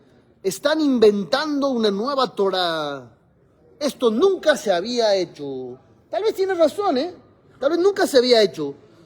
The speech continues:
Pero no es nueva Torah, está en el libro de hace dos mil años. Tal vez no lo hicieron. Eso no significa que no exista o que sea un invento.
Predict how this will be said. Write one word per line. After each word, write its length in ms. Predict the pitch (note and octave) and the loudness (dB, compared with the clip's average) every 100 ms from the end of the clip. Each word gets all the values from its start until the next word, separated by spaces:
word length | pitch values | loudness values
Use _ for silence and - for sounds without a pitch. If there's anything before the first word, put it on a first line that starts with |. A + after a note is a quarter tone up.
| - - | -14 -2
Pero 160 | F3+ | 0
no 180 | G3 D#4+ | 2 2
es 120 | F#4 | 2
nueva 460 | C#4+ D#4 F4 D#4 - | 2 4 4 4 4
Torah, 260 | A3+ C#4 | 4 4
está 220 | A#3 - D#4 | 2 4 4
en 80 | E4+ | 4
el 120 | D#4 | -2
libro 220 | E4+ D4+ | -2 0
de 100 | B3+ | 0
hace 240 | C#4+ D#4+ | 0 0
dos 180 | C4 G#3+ | 0 0
mil 180 | C4 C4+ | 0 -2
años. 360 | E4 F#4+ A#3 B2+ - _ _ - _ _ _ | -2 -2 -4 -6 -14 _ _ -20 _ _ _
Tal 140 | F#3+ C#4+ | -2 0
vez 80 | |
no 160 | D#4 D4+ | 2 4
lo 100 | D#4 | 4
hicieron. 600 | A#3+ F#3+ E4 E4 C4+ D4 - - _ _ | 0 -4 0 2 2 -2 -12 -20 _ _
Eso 140 | - B3 | -6 -2
no 140 | D#4+ | 0
significa 600 | - D#4 C#4 D4+ G#3+ B3+ | 0 0 0 -2 0 0
que 120 | - | 2
no 100 | G#3+ | 0
exista 680 | A3+ - A#3 - A3+ A#3 - - - | 0 -2 -6 -2 -2 -2 -8 -20 -6
o 140 | F#3 E3 | -4 0
que 120 | F#3+ | 2
sea 200 | G3+ G#3+ | 4 4
un 100 | G#3 | 4
invento. 580 | G#3 G3+ G3+ E3+ F3+ | 4 4 4 2 -4